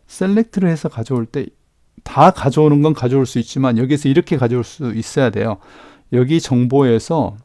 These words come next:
과목명만 가져오고 싶어요. 과목, 과목명만 빼서 보여주세요. 그러면 이 보여줄 수 있는 방법이 없어요.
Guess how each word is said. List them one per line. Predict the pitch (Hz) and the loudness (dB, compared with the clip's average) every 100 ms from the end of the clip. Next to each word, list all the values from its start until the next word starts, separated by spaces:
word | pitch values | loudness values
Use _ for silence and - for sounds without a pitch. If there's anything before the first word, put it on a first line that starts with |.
| _ - | _ -8
과목명만 | - 143 196 196 170 143 131 139 151 151 | 2 4 6 6 6 4 4 2 2 -2
가져오고 | - 123 120 110 | -6 -4 -2 -4
싶어요. | - - 95 95 - | -8 -10 -8 -8 -12
과목, | - 123 135 143 143 _ | -4 0 2 2 0 _
과목명만 | - 139 147 143 120 110 117 143 160 - | 0 4 6 6 4 2 2 2 0 -4
빼서 | 180 185 165 156 143 | 0 0 2 -2 0
보여주세요. | 131 135 120 113 113 104 | 2 2 2 -2 -2 -2
그러면 | 127 139 156 120 | -4 -4 -2 0
이 | 135 | -2
보여줄 | - 147 175 165 | 0 0 0 -2
수 | - | -2
있는 | 156 147 | -2 0
방법이 | 123 123 135 160 | 0 0 -2 -2
없어요. | 98 - - 117 127 | -4 -6 -4 -2 -2